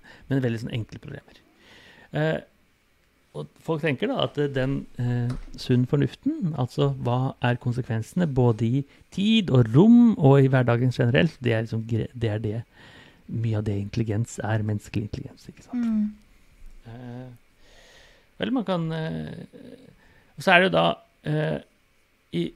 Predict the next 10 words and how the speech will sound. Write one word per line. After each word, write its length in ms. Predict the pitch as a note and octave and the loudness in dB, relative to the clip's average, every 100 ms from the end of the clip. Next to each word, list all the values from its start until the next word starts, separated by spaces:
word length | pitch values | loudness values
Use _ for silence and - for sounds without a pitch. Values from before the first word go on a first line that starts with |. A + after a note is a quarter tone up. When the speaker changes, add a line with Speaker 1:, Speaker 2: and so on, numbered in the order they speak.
| - | -16
Speaker 1:
tjue 300 | - C3+ B2+ - | -14 -10 -10 -8
ti, 320 | - C#4+ F4 C#4+ | -4 -2 -4 -8
som 200 | - C3 | -6 -4
er 120 | B2 | -2
en 120 | A#2+ | -4
del 160 | A#2 A2+ | -6 -6
år 80 | A#2 | -6
siden 180 | A#2 | -2
nå, 120 | D3 C4+ C#4+ - - - | 0 0 -2 -14 -10 -2
eh, 320 | D3+ C#3+ | 0 0